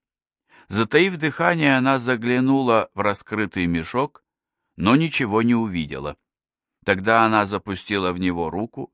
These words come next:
и вытащила картонную коробку с лекарствами и надписями на испанском языке. Она положила коробку на землю и снова сунула руку в мешок. Баночка с большими желтыми таблетками.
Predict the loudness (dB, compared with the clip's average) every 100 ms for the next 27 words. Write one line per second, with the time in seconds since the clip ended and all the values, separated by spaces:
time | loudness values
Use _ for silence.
0 | _ _ _ _ 0 2 2 2 -4 -4
1 | -2 -2 -2 -4 0 0 2 0 -2 -2
2 | 0 -2 -2 -10 -8 -8 -6 -6 -6 -8
3 | -4 0 0 2 0 -2 -4 -10 -6 -4
4 | -2 -2 -4 -4 -4 -4 -4 -4 -6 -10
5 | -12 -14 -14 _ _ _ _ _ _ 0
6 | 2 2 2 0 0 0 -2 -2 -2 -2
7 | -4 -4 -4 -2 -4 -4 -6 -4 -6 _
8 | _ _ _ _ -4 -4 2 4 4 2
9 | 0 0 0 0 -2 -4 -6 -6 -4 -4
10 | -4 -6 -6 -18 _ _ _ _ _ _
11 | _ 0 4 4 4 -2 -2 -4 -2 -2
12 | -2 0 0 -2 -2 -4 -4 -4 -4 -4
13 | -6 -4 -6 -6 -12 -10